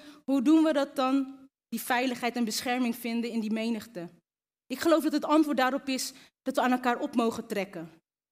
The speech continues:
In één Petrus vijf vers één tot, tot en met zes, hoef je niet op te zoeken, ik zal het even voorlezen. Dan wordt er gesproken over de oudsten. In dit geval de, het, eh, het ambt van de oudste.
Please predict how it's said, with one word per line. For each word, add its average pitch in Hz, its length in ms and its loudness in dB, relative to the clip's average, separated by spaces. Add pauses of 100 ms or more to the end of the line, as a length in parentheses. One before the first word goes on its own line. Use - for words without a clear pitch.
(640)
In 247 160 -4
één 294 200 6
Petrus 294 380 0
vijf 285 280 0
vers 269 240 -2
één 285 320 2
tot, 277 160 -6 (460)
tot 269 160 -4
en 269 60 2
met 254 200 0
zes, 294 400 0 (140)
hoef - 100 -14
je - 60 0
niet 254 100 4
op 247 160 -4
te - 80 -12
zoeken, 247 300 -6
ik 254 80 -8
zal 240 100 -10
het 226 100 -6
even 220 340 -8 (280)
voorlezen. 233 600 -4 (760)
Dan 254 120 0
wordt 285 140 2
er - 60 0
gesproken 285 420 2
over 254 140 0
de 233 120 0
oudsten. 220 640 -2 (200)
In 226 140 -4
dit 254 140 -2
geval 240 260 0
de, 233 140 -2
het, 226 240 -12
eh, 226 440 -4
het 220 140 -8
ambt 277 240 4
van 247 140 -2
de 247 80 -2
oudste. 240 600 -2